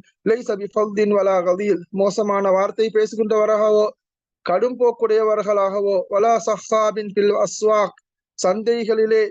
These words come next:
கத்தி திரிபவர்களாகவோ இல்லை. "வலா யதுஃபஉ ஸய்யிஅத பிஸ்ஸய்யிஅதி ஸய்யிஆ."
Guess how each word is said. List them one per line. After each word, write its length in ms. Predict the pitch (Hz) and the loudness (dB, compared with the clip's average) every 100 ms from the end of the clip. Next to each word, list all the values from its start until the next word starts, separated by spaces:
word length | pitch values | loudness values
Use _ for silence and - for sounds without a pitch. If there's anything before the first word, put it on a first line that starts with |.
| - | -2
கத்தி 340 | 196 185 - | -4 -2 -2
திரிபவர்களாகவோ 800 | 254 247 233 226 220 220 214 208 202 | -2 0 2 2 2 2 2 2 0
இல்லை. 260 | 214 208 214 | 0 -2 0
"வலா 240 | 208 226 233 | 0 2 2
யதுஃபஉ 420 | 214 226 233 233 196 | 0 -2 -2 -2 -2
ஸய்யிஅத 640 | - 220 202 202 214 - 196 - _ _ _ _ 147 | -2 -2 -2 -4 -4 -2 -2 -4 _ _ _ _ -2
பிஸ்ஸய்யிஅதி 800 | 190 - 240 240 233 226 226 202 | -2 0 -2 -4 -6 -8 -8 -4
ஸய்யிஆ." 540 | - 208 202 202 202 | 0 0 0 -2 -2